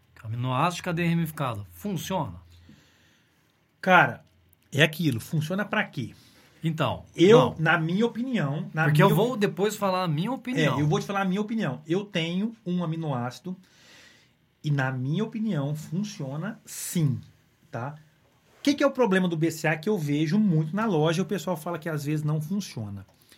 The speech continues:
Speaker 2: É, o pessoal tá muito errado.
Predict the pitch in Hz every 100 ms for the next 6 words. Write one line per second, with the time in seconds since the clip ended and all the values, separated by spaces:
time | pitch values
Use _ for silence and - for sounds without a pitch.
0 | _ - _ - _ 139 143 143 139 135
1 | 135 - _ _ _ _ 175 190 190 175
2 | 175 220 - 127 110